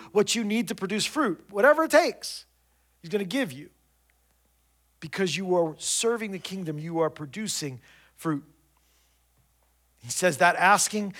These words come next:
and that remaining shows them to be disciples of Jesus. It becomes obvious, "Showing yourselves to be my disciples." It becomes obvious that we're disciples of Jesus.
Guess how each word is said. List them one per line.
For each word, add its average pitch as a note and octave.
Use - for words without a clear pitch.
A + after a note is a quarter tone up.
and C#3
that F3
remaining F#3+
shows G#3+
them G3
to F3+
be D#3
disciples D#3
of C#3
Jesus. C3+
It B2
becomes D3+
obvious, E3
"Showing A#3
yourselves F#3
to F3+
be D#3
my D#3
disciples." C#3+
It -
becomes D3+
obvious A#3+
that G#3+
we're G3+
disciples F3+
of E3
Jesus. C3+